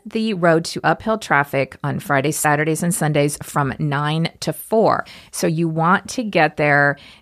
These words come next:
at least by nine, maybe earlier, and get in line, because once that parking lot is full, they stop letting people drive up, and you have to wait there at the entrance gate until somebody leaves and there's a parking spot open. So you want to get there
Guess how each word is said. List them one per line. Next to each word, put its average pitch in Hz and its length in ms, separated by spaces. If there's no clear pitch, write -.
at 165 160
least 202 360
by 226 160
nine, 151 360
maybe 156 440
earlier, 147 360
and 147 220
get 139 140
in - 40
line, 185 340
because 165 340
once 190 340
that - 180
parking 190 320
lot 185 200
is 160 180
full, 160 480
they 160 300
stop 180 400
letting 151 340
people 143 360
drive 131 480
up, 139 240
and 147 180
you 147 140
have 147 180
to 143 160
wait 170 460
there 147 200
at 147 160
the 139 140
entrance 165 420
gate 135 280
until 156 260
somebody 151 460
leaves 170 460
and 143 120
there's 135 140
a - 60
parking - 420
spot - 400
open. - 340
So 147 540
you 156 160
want 156 220
to - 20
get 220 240
there 208 260